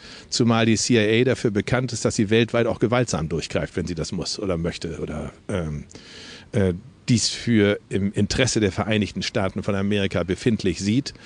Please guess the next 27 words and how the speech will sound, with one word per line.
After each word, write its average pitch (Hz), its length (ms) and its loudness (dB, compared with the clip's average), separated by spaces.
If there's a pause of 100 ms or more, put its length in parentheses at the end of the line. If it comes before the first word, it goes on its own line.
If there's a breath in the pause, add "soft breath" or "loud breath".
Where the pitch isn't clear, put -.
(340 loud breath)
Ähm, 101 400 4 (380)
und 113 320 2
um 120 260 6
Politik 107 800 2
und 110 180 2
solche, 101 800 2 (120)
äh, 95 280 0
gewaltigen 104 840 0
oder 98 160 0
gewalttätigen 98 800 0
Maßnahmen 92 880 0
nicht, 113 720 -2 (160)
äh, 110 120 -2
zu - 160 -2
vermischen, 104 580 2 (440 loud breath)
vermischt 127 560 2
man 117 160 4
diese 104 280 2
Ämter 131 300 0
nicht. 78 400 -6 (540 loud breath)
Sehr 127 320 4
unklug, 156 460 2
was 120 160 0
Trump 123 260 0
da 107 140 2
getan 107 360 2
hat, 147 320 -2